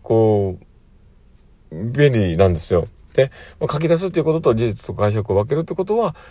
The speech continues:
やっぱりこう、ね、すごく大事なポイントかなって僕は思ったりしてます。で、実際その事実と解釈を分けるっていうのって、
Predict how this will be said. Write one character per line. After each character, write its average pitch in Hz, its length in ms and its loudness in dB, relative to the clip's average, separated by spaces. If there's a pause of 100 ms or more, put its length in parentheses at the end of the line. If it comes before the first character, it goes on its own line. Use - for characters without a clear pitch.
(120)
や 180 80 0
っ 170 40 2
ぱ 190 80 2
り 139 80 2
こ 107 200 0
う、 - 320 -14
ね、 98 340 0
す - 200 -8
ご 139 80 -2
く 113 100 0
大 113 160 2
事 123 80 -2
な 92 160 0
ポ 110 160 -2
イ 110 60 0
ン - 20 -2
ト 107 80 0
か 113 60 0
な 120 100 4
っ 110 40 -4
て - 100 -4
僕 87 200 -2
は 92 60 4
思 98 140 2
っ 87 40 -4
た - 120 -10
り 87 40 -6
し - 60 -8
て - 80 -12
ま 95 140 -10
す。 - 100 -20 (220)
で、 135 180 0 (720)
実 160 160 -4
際 175 180 4
そ 185 80 -4
の 185 80 0
事 214 80 -4
実 220 200 -2
と 117 120 2
解 123 180 0
釈 107 420 0
を 104 100 2
分 101 120 2
け 117 140 0
る 104 60 0
っ 95 40 -4
て 95 120 -8
い - 20 -2
う 92 40 -2
の 92 60 -2
っ - 20 -4
て、 113 280 2